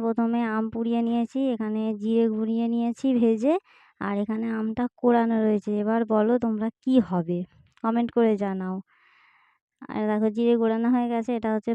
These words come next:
পুদিনা পাতা, বিট নুন, আম কোড়ানো। তো দেখো কাঁচা আমের শরবত, এই গরমে কাঁচা আমের শরবত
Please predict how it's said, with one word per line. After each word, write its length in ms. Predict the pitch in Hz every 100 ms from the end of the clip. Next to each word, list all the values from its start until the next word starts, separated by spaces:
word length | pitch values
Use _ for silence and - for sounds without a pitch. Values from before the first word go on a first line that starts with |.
| -
পুদিনা 300 | 220 220 226 220
পাতা, 260 | 220 240 247
বিট 180 | 220 202 214
নুন, 160 | 233 254 226
আম 100 | 214 214
কোড়ানো। 420 | 220 220 220 262 381 - - - _ _ 208
তো 60 | 208 208
দেখো 300 | 208 - 196 196 - _ _ _ _ _ _ _ -
কাঁচা 360 | 208 202 - 254 233
আমের 240 | 226 247 -
শরবত, 540 | - 214 208 202 185 - - - - -
এই 60 | 240 202
গরমে 380 | 196 196 214 226 208
কাঁচা 280 | 202 196 220 208
আমের 200 | 214 220
শরবত 340 | 226 214 202